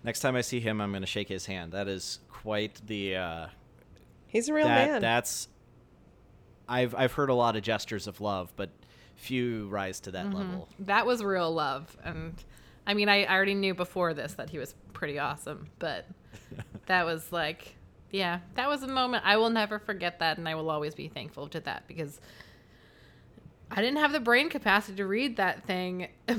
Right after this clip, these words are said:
Speaker 3: more than I had to. <laughs> And he sat, and I think it took him,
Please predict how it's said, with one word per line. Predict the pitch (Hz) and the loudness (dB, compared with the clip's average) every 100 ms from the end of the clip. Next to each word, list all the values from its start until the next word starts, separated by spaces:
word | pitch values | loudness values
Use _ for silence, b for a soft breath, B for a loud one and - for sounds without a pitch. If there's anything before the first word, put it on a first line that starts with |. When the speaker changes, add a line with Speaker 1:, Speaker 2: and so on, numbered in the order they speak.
| 196 | 2
Speaker 3:
more | 208 208 220 233 | 4 4 4 4
than | 220 | 2
I | 208 208 | 2 4
had | 226 294 - | 4 4 -2
to. | 202 - | -4 -8
<laughs> | - - - - 233 - - - - B B - | -8 -8 -8 -8 -10 -10 -12 -12 -16 B B -4
And | 175 196 | 0 2
he | 214 | 2
sat, | 233 220 214 175 | 2 4 4 4
and | 185 | 2
I | 190 196 | 2 0
think | 233 240 | -2 -2
it | 240 | 0
took | 240 214 | 0 0
him, | 233 214 214 226 | 0 0 0 -4